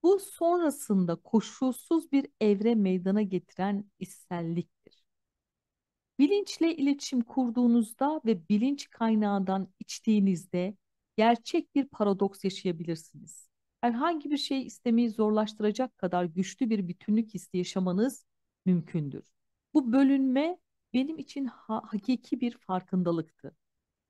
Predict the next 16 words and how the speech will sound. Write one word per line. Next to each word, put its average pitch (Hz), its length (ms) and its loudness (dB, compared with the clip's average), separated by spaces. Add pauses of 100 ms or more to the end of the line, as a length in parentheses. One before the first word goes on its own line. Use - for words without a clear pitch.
(140)
İstekler 330 640 0
ve 311 40 2 (100)
arzular 254 600 2
bir 247 100 -2
şeyden, 233 680 -2 (240)
birinden 240 580 2
veya 208 200 0
zamandan 196 500 -2
yoksun 190 420 -2
olmaktan 185 580 0
kaynaklanır. - 760 -14 (600)
Bu 330 180 2
bilince 269 400 2
tamamen 240 760 4
bağlı 208 300 2
olduğumda 180 880 0